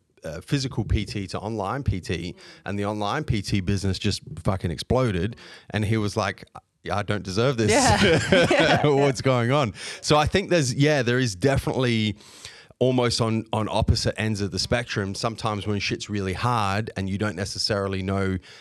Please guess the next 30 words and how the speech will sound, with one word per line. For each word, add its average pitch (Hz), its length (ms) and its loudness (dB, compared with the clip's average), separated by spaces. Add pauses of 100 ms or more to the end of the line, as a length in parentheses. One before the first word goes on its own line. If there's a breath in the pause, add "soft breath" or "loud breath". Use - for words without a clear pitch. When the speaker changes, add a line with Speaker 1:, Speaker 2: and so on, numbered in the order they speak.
Speaker 1:
how 104 240 -2
to 101 100 -2
deal 110 280 2
with 101 200 0
it, 120 280 0 (300 loud breath)
imposter 104 440 -2
syndrome 95 460 -2
can, 95 260 -6
can 95 300 -4
rear 101 260 0
its - 140 -6
ugly 95 240 -4
head 90 200 -4
down 92 220 -4
there. 190 300 0 (260 loud breath)
And 110 180 0
then 120 280 0
on 131 140 2
the 170 100 2
other 196 160 0
side 127 260 0
of 113 60 -2
the 104 60 -4
spectrum, 120 480 0
when 117 160 2
things 131 220 -2
are 113 40 -4
going 110 260 -2
exceptionally 101 640 -2
well 123 520 2